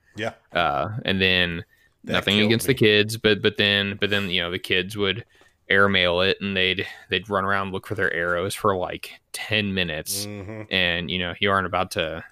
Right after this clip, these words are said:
Speaker 2: at least I'm not about to bark at a, you know, a ten-year-old to just get, you know, get to the next stage and
Speaker 1: <laughs> They,
Speaker 2: move.
Speaker 1: they make more every
Speaker 2: Uh,
Speaker 1: day.
Speaker 2: Right.
Speaker 1: <laughs>
Speaker 2: So, um, I don't know, but it was, it, it was still a really good time, and I'm a hundred percent gonna go back to that one.
Speaker 1: Yeah.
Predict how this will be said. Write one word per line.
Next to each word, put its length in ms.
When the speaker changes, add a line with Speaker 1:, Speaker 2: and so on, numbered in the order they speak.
Speaker 2:
at 120
least 180
I'm 140
not 200
about 280
to 80
bark 360
at 160
a, 180
you 100
know, 60
a 40
ten-year-old 680
to 220
just 180
get, 160
you 100
know, 220
get 140
to 80
the 80
next 360
stage 540
and 300
Speaker 1:
<laughs> 80
They, 80
Speaker 2:
move. 400
Speaker 1:
they 80
make 260
more 240
every 180
Speaker 2:
Uh, 60
Speaker 1:
day. 320
Speaker 2:
Right. 480
Speaker 1:
<laughs> 120
Speaker 2:
So, 580
um, 640
I 160
don't 120
know, 200
but 160
it 40
was, 240
it, 180
it 40
was 120
still 120
a 80
really 220
good 100
time, 240
and 80
I'm 160
a 100
hundred 440
percent 360
gonna 180
go 180
back 400
to 320
that 240
one. 400
Speaker 1:
Yeah. 220